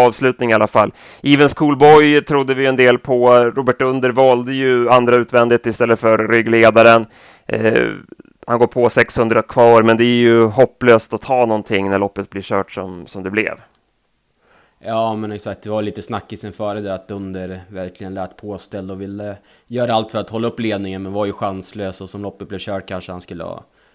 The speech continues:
Speaker 2: ja, men suttit i ryggen på From the Mine och hoppas på lucka. Det var en, en bättre chans för honom att vinna, men han ville ju verkligen... Han var ju så påställd redan från start, så han ville verkligen ge sin häst chansen den här gången och inte sitta fast. Så, eh, men det är som du säger, det blev ju, det blir för tufft att göra jobbet sista,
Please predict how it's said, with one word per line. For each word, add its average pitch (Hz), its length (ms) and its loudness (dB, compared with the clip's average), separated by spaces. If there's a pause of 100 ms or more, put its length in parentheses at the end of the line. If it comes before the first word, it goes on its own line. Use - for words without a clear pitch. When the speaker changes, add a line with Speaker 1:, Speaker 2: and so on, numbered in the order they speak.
Speaker 2:
ja, - 60 -20
men 98 140 -10
suttit - 280 -12
i 107 100 -6
ryggen 98 260 -8
på 92 60 -16
From 95 220 -12
the 95 60 -12
Mine 92 280 -10
och 90 40 -14
hoppas 92 280 -14
på 92 100 -18
lucka. 92 320 -18
Det 92 100 -14
var 95 160 -14
en, 92 220 -18 (440)
en 95 100 -10
bättre 101 260 -6
chans 95 220 -8
för 98 60 -10
honom 95 160 -8
att 92 60 -10
vinna, 92 240 -10
men 92 140 -10
han 98 100 -12
ville 98 140 -12
ju 98 80 -10
verkligen... 90 520 -12 (100)
Han 107 140 -10
var 117 100 2
ju 113 40 -2
så 113 120 -10
påställd 113 480 -6
redan 95 220 -8
från 98 140 -14
start, 104 340 -4
så 98 60 -14
han 98 80 -12
ville 98 160 -12
verkligen 92 300 -12
ge 98 140 -10
sin 95 140 -18
häst 90 160 -18
chansen 98 400 -10
den 101 60 -10
här 98 80 -10
gången 90 240 -12
och 90 60 -12
inte 92 220 -14
sitta - 220 -14
fast. - 340 -14
Så, 67 160 -18
eh, - 60 -20 (380)
men 95 200 -8
det 107 80 -6
är 104 40 -6
som 104 140 -10
du 98 60 -10
säger, 101 220 -8
det 98 100 -10
blev 95 240 -10
ju, 92 220 -10
det 95 100 -12
blir 95 160 -12
för 90 100 -18
tufft 95 240 -14
att - 60 -20
göra 90 280 -10
jobbet 92 360 -14
sista, 90 420 -12